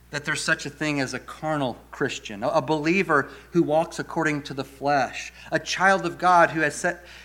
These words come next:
who, who has his mind set on the things of the flesh, a, a Christian who really doesn't look any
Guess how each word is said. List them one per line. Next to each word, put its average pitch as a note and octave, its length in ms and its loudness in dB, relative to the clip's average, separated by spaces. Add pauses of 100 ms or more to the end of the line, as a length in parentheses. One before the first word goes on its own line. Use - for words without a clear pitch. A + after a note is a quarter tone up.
(100)
who, E3 140 0
who D#3 260 -4
has F3 220 4
his C#3+ 180 0
mind E3 300 2
set D#3+ 260 -2
on D3+ 100 -4
the C#3+ 80 -4
things D#3 280 -4
of C#3 60 -10
the C3+ 60 -6
flesh, C#3 720 -8 (600)
a, D#3 120 0
a E3 60 -4
Christian F#3 560 0
who D3+ 160 -6
really D#3 440 -4 (460)
doesn't E3 280 2
look D3+ 240 -4
any E3 240 -6